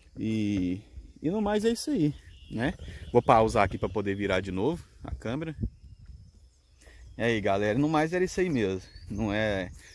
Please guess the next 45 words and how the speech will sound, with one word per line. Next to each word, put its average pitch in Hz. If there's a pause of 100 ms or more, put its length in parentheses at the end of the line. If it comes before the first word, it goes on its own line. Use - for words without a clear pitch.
(220)
nenhum 120
vídeo 104
assim 104
pra 95
tirar 95
dúvida, 95 (160)
é, 101
em 95
relação 101
ao, 92
à 107
cultura 104 (640)
ou 95
algum 98
problema 101
que 95
a 101
gente 98
possa 98 (120)
ter, 107
né? 113 (380)
É, 98
que -
eu 110
possa 123
ajudar, 104
claro, 104
né? 131 (120)
Eu 101
não 110
sei 98
de -
tudo -
também. 95 (840)
Eu -
vou 92
falar 98
sobre 127
aquilo 127
que -
eu, 123 (520)
que -
eu 101
possa 101
ajudar. 98